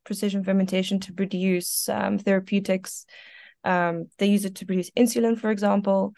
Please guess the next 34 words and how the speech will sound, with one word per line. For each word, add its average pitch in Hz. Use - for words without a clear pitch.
So, 220
so 240
the 247
technology 277
has 196
been 226
around. 190
It's 208
just -
been, 190
I 214
think, 208
too -
expensive 233
and 214
very 196
niche. 202
So 202
it's 196
only 214
been 196
used 190
for, 185
for, 185
for 190
medicine 190
and 180
for 196
medical 196
purposes. 196
I 202
think 202
what's, 208
what's 202